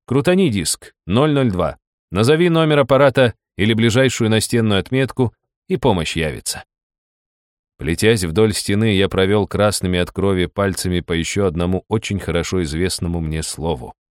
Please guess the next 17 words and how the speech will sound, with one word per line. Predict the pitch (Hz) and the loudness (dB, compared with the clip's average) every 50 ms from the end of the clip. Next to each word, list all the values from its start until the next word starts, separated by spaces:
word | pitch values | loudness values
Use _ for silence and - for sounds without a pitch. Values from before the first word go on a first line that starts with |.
| _ _ _ _ _ _ _ _ _ _ _ _ _ | _ _ _ _ _ _ _ _ _ _ _ _ _
«Россогор», | - 76 78 95 110 120 117 - - - - 110 107 87 80 113 113 87 - - - _ _ _ _ _ _ _ _ _ _ _ | -8 -4 0 2 2 2 2 0 -4 -2 0 0 -2 0 0 0 0 0 -2 -6 -14 _ _ _ _ _ _ _ _ _ _ _
прошептал | - 73 73 - 87 76 - 92 87 87 82 | -12 -10 -6 -6 -6 -4 -2 0 0 0 0
я, | 82 87 95 98 90 85 - _ _ _ _ _ | 0 0 0 0 0 -2 -6 _ _ _ _ _
всегда | - - 82 78 80 95 98 | -8 -6 -6 -2 0 0 0
завораживающее | 90 82 82 85 85 87 87 80 82 85 82 80 - - 87 82 | 0 0 0 0 0 2 0 0 0 -2 -2 -2 -2 -4 -4 -4
меня | 80 78 80 82 82 | -4 -4 -4 -4 -4
слово. | - - - 73 82 80 69 64 - - _ _ _ _ _ _ _ _ _ _ _ _ | -4 -6 -6 -4 -4 -6 -6 -6 -12 -16 _ _ _ _ _ _ _ _ _ _ _ _
«Россогор». | _ 67 69 80 92 107 110 - - - - - 98 101 82 80 - 90 85 69 - - - - _ _ _ _ _ _ _ _ _ _ _ _ _ _ _ _ _ _ | _ -10 -4 -2 0 0 0 -2 -4 -4 -4 -4 -4 -6 -6 -4 -4 -4 -4 -4 -8 -12 -16 -20 _ _ _ _ _ _ _ _ _ _ _ _ _ _ _ _ _ _
В | - | -2
те | 117 117 135 | 0 2 2
времена, | 135 131 131 131 127 123 131 139 135 117 | 2 2 2 2 2 2 2 2 2 2
когда | - 98 98 104 113 | 0 0 2 2 2
я | 117 117 | 4 2
еще | 113 101 - 110 | 2 0 0 -2
был | 101 107 110 107 | 0 0 0 2
достаточно | 98 101 92 - - 117 117 107 104 87 - - 101 95 | 2 0 0 0 0 -2 0 0 -2 -4 -4 -4 -2 -4
оптимистичным | 85 - - 92 90 90 - - - 120 127 117 - - 101 95 85 78 | -2 -2 -4 -2 -2 -2 -4 -2 -2 -2 -2 -2 -4 -4 -4 -4 -4 -4